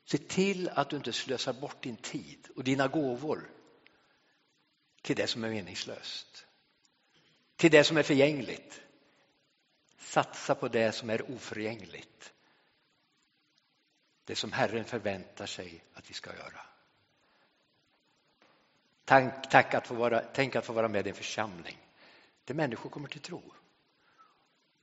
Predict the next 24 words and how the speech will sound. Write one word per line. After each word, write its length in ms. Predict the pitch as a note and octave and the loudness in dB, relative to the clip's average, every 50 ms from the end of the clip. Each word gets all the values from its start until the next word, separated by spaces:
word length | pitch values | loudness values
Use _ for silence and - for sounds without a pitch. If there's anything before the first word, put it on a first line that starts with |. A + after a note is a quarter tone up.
| _ _ _ _ _ _ _ - | _ _ _ _ _ _ _ -6
Och 120 | D3+ C#3+ | 0 4
där 120 | C#3+ E3 | 4 6
människor 440 | D#3 D#3 D#3+ D3 A#2 A2+ A2+ - - | 6 6 4 2 2 -2 -4 -6 -8
låter 240 | B2 B2 G#2+ - - | -10 -10 -10 -10 -10
sig 140 | - - B2+ | -10 -10 -10
döpas. 640 | A#2 A2+ A2 - - - - - - - - - - - _ _ _ _ _ _ _ _ _ _ _ _ _ F#5 E5+ _ _ _ _ _ _ _ _ _ _ _ _ _ _ - - | -10 -10 -12 -14 -14 -18 -16 -14 -14 -14 -14 -14 -16 -20 _ _ _ _ _ _ _ _ _ _ _ _ _ _ _ _ _ _ _ _ _ _ _ _ _ _ _ _ _ 0 2
Att 160 | D3+ C#3+ - | 2 2 2
satsa 600 | - - - F3+ - - - - - - C#3+ A#2+ | 6 8 8 8 8 4 -4 -8 -4 -2 -2 -2
på 200 | - - C3+ C3+ | 0 -2 -2 0
det 200 | B2 B2 A#2 - | 2 2 2 2
som 260 | - - B2+ A#2+ B2 | -2 -4 -8 -8 -10
har 260 | B2+ - - C3 A2 | -10 -8 -6 -6 -6
ett 140 | A2+ G#2+ - | -6 -6 -4
evigt 300 | D3 B2+ A2 G2+ - - | -4 -2 -4 -4 -6 -4
värde. 300 | G2 G2 G#2+ G2+ - - - - - - _ _ _ _ _ _ _ _ _ _ _ _ _ _ _ _ _ _ _ _ _ _ _ _ _ _ _ _ _ _ _ _ _ - - - _ - - _ _ _ _ _ _ _ _ _ _ _ _ _ _ _ _ _ | -2 -2 -2 -4 -6 -12 -20 -20 -20 -20 _ _ _ _ _ _ _ _ _ _ _ _ _ _ _ _ _ _ _ _ _ _ _ _ _ _ _ _ _ _ _ _ _ -18 -18 -18 _ -20 -20 _ _ _ _ _ _ _ _ _ _ _ _ _ _ _ _ _
Jesus 300 | - - - - - D#3 | -8 -6 -6 -2 2 4
säger 180 | - C#3 A2+ B2+ | 6 6 6 6
inte 200 | C#3+ A2+ - G2+ | 6 4 4 2
att 220 | - - - - - | 2 0 -6 -2 0
vi 60 | E3 | 2
inte 240 | D3+ B2 - - F#2+ | 2 2 0 -4 -6
ska 160 | - - G#2+ | -6 -6 -6
bry 240 | G2+ - G#2+ A2+ B2+ | -6 -6 -6 -4 -4
oss 220 | C3+ C3+ - - | -4 -4 -6 -8